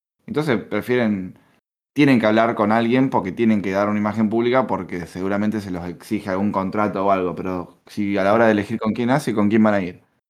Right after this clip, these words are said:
¿Con el periodista amarillista de, no sé, de Clarín, por ejemplo, que quiere sacar un titular, o van a ir con alguien que los hace sentir cómodo y hablan al pedo y charlan un rato?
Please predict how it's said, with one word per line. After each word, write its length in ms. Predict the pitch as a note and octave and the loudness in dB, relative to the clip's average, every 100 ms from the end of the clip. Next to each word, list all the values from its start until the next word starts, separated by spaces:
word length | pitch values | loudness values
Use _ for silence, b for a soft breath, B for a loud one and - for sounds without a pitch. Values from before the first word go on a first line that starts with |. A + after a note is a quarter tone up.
| _ | _
¿Con 160 | - G2 | -6 -4
el 60 | G2 | -2
periodista 380 | G#2 A2+ A2+ | 0 0 2
amarillista 1120 | G#2+ G2+ G#2 A#2+ A#2+ A2 G2+ G2 G2 F2+ F2 B B _ | 0 2 0 -2 0 2 2 2 0 -2 -6 B B _
de, 1040 | - G#2+ G#2 G2 G2 G#2 G#2 G2 G2 G2 G2 | -8 0 2 4 4 2 2 0 -2 -4 -6
no 80 | G2+ | -4
sé, 140 | G2+ | -4
de 120 | F#2 | -4
Clarín, 340 | G2+ G2+ B2+ A2 | -2 2 2 4
por 100 | G#2+ | 2
ejemplo, 320 | A#2+ A#2+ G#2 | 0 0 0
que 140 | G2 | -2
quiere 180 | A2+ A2 | -2 -2
sacar 220 | A2 A2 | -2 -2
un 60 | A2+ | -2
titular, 480 | A2 A#2 C#3 D#3+ A#2 | 0 2 2 2 -2
o 120 | G2+ | 2
van 160 | G#2+ A2 | 2 2
a 80 | |
ir 60 | A2 | 0
con 140 | A2 | -2
alguien 240 | G#2 A2 G2+ | -2 -2 -2
que 200 | F#2+ F#2 | -6 -8
los 160 | F#2+ | -6
hace 160 | G2+ A2 | -4 -4
sentir 320 | F#2+ F#2+ G#2 | -2 -4 -2
cómodo 420 | G#2+ B2 A#2+ G#2 | 2 4 4 4
y 40 | G2 | 2
hablan 220 | G2 G2 | 0 0
al 180 | G2 F#2+ | 0 0
pedo 360 | A#2 A#2 A#2 | 0 2 0
y 80 | G2 | -2
charlan 280 | F#2+ G2 F#2+ | -4 -6 -4
un 120 | F#2+ | -6
rato? 280 | F#2 F#2 - | -8 -12 -18